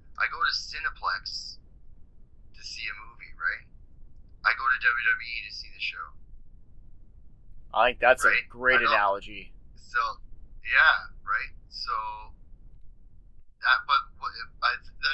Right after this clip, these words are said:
Speaker 1: analogy that you gave me earlier, I, I, when you said it, you're like, "Yeah,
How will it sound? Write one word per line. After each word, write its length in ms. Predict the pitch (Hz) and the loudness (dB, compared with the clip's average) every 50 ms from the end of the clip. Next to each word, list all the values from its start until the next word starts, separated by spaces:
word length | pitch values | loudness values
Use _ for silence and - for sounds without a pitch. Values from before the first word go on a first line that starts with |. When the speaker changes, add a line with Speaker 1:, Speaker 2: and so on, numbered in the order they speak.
| 143 143 | 4 6
Speaker 1:
analogy 440 | 143 147 156 - 156 - - - - | 8 8 8 8 4 0 -2 0 2
that 120 | 143 139 131 - | 2 2 2 0
you 80 | - 131 - | -8 -8 -4
gave 200 | 135 147 160 165 - | -2 0 0 -2 0
me 80 | - | 0
earlier, 360 | 131 135 135 - - - - 104 104 107 | 2 2 2 2 0 -2 0 0 2 2
I, 20 | - | 0
I, 200 | - - - - - - - - | 0 -2 -2 -2 -2 -2 -6 -10
when 120 | - - - - | -8 -8 -8 -8
you 80 | - | -10
said 200 | - - - - - | -4 2 2 2 2
it, 80 | - - | 2 0
you're 120 | - - - | 0 0 0
like, 120 | - - | 0 0
"Yeah, 200 | - 185 180 - | 0 2 2 2